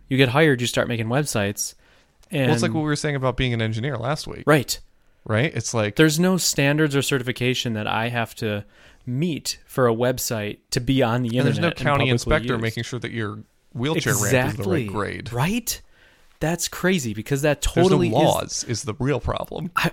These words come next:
Speaker 1: I was at a museum in the Adirondacks this weekend, the, like, Adirondack Experience, and
Speaker 2: Mm-hmm.
Speaker 1: they're totally, everything's accessible. Like, everything's
Speaker 2: Mm-hmm.
Speaker 1: wheelchair accessible. There's Braille. There's, like, audio headset stuff for everything.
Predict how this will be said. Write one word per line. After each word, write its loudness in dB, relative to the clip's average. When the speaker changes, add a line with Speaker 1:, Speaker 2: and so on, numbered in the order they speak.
Speaker 1:
I -2
was 2
at 4
a 4
museum 2
in 2
the 2
Adirondacks 0
this -8
weekend, -8
the, -10
like, -10
Adirondack -2
Experience, -8
and 0
Speaker 2:
Mm-hmm. -6
Speaker 1:
they're 4
totally, 0
everything's 2
accessible. -6
Like, -6
everything's -2
Speaker 2:
Mm-hmm. -4
Speaker 1:
wheelchair 2
accessible. -2
There's 0
Braille. 2
There's, 0
like, -4
audio 2
headset -2
stuff -2
for 0
everything. -2